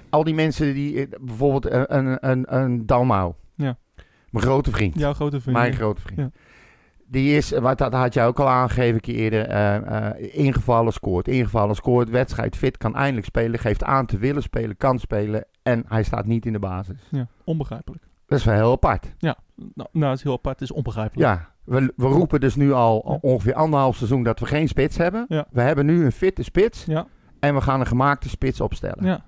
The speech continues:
Speaker 1: Why?
Speaker 2: Ja, en why tell me why? Hè?
Speaker 1: Ja.
Speaker 2: Anita Maier,
Speaker 1: Ja,
Speaker 2: kom er maar
Speaker 1: nee,
Speaker 2: in.
Speaker 1: ja, laat die,
Speaker 2: <laughs>
Speaker 1: die takken
Speaker 2: Nee, maar
Speaker 1: teef ook maar weg.
Speaker 2: <laughs> Nee, maar dat is, dat, daar
Speaker 1: Ja, maar ik,
Speaker 2: erger
Speaker 1: dat
Speaker 2: ik me.
Speaker 1: be-,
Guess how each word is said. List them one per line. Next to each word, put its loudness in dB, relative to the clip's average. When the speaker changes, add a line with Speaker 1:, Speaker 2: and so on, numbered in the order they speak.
Speaker 1:
Why? 0
Speaker 2:
Ja, -2
en -4
why 0
tell 0
me 0
why? 0
Hè? -4
Speaker 1:
Ja. 2
Speaker 2:
Anita 4
Maier, 2
Speaker 1:
Ja, 4
Speaker 2:
kom 4
er 4
maar 6
Speaker 1:
nee, 4
Speaker 2:
in. 8
Speaker 1:
ja, 4
laat 4
die, 0
Speaker 2:
<laughs> -4
Speaker 1:
die -14
takken -2
Speaker 2:
Nee, 8
maar 8
Speaker 1:
teef 4
ook 0
maar 4
weg. 2
Speaker 2:
<laughs> -10
Nee, -2
maar 0
dat -4
is, -8
dat, -6
daar 0
Speaker 1:
Ja, 2
maar 4
ik, 4
Speaker 2:
erger 2
Speaker 1:
dat 4
Speaker 2:
ik 0
me. 0
Speaker 1:
be-, -4